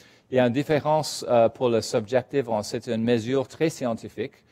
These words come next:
How high are you on a scale of zero to ten ? C'est une bonne question de poser à un patient, hein ?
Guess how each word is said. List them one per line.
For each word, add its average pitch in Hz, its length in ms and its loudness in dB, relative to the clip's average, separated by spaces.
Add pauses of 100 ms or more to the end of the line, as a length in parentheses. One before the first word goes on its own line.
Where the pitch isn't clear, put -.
(360)
How 113 200 2
high 135 500 2
are 107 220 4
you 107 360 -2
on 110 140 -6
a 107 80 -6
scale 107 380 -2
of 95 80 -6
zero 110 340 0
to 104 140 -6
ten ? 139 460 -4 (4000)
C'est - 240 -14
une 113 80 -2
bonne 131 180 0
question 127 380 0
de 113 80 2
poser 110 400 0
à 107 60 2
un 101 80 -4
patient, 95 540 -8
hein ? 135 140 -12